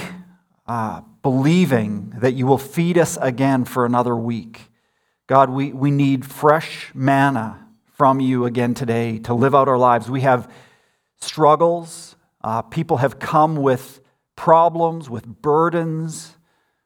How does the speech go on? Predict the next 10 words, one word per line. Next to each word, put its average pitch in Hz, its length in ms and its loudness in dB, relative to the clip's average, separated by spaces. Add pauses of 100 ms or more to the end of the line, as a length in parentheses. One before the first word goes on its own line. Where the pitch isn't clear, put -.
(120)
uh, 110 360 -8 (600)
confused. 190 1120 0 (1900)
And, 165 180 2
and 143 220 -2
Father, 160 400 2
we're, 147 420 0 (300)
we're, 156 260 -4
we're, 139 240 -4 (180)
we're 131 140 -4
broken. 139 800 -2